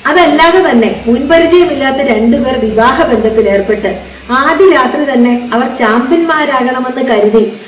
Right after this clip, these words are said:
അബദ്ധത്തിൽ പെടുന്നവരും ധാരാളമുണ്ട്. പരസ്പരം അറിഞ്ഞ് സുദീർഘ ജീവിതത്തിന്റെ തുടക്കമാണ് വിവാഹ ജീവിതം എന്നറിഞ്ഞ് അതിന്റെ അവിഭാജ്യ ഘടകമായ ലൈംഗികതയെ അറിഞ്ഞ് ആസ്വദിക്കുവാൻ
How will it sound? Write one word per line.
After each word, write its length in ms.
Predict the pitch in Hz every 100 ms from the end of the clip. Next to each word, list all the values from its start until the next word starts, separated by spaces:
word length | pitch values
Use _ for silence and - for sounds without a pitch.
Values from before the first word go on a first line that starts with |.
| -
അബദ്ധത്തിൽ 560 | 202 214 240 320 349 339
പെടുന്നവരും 540 | 254 233 240 240 240
ധാരാളമുണ്ട്. 840 | 240 214 214 233 254 285 262 185 165 - - - - - -
പരസ്പരം 520 | 233 233 - 185 -
അറിഞ്ഞ് 400 | 214 214 220 233 - - - - -
സുദീർഘ 500 | 311 339 381 359 349
ജീവിതത്തിന്റെ 600 | 214 208 214 214 220 233
തുടക്കമാണ് 920 | 214 202 208 294 208 165 160 - 185
വിവാഹ 380 | 175 196 220 277
ജീവിതം 460 | 208 190 190 185
എന്നറിഞ്ഞ് 580 | 165 170 156 156 175 170 - - - -
അതിന്റെ 420 | 190 214 220 214
അവിഭാജ്യ 580 | 190 196 240 339 311 320 330 202
ഘടകമായ 640 | 190 220 269 226 180 185 - - - 208
ലൈംഗികതയെ 640 | 214 226 233 - 277 277
അറിഞ്ഞ് 420 | 269 190 220 302
ആസ്വദിക്കുവാൻ 840 | - 190 - 214 208 202 190 185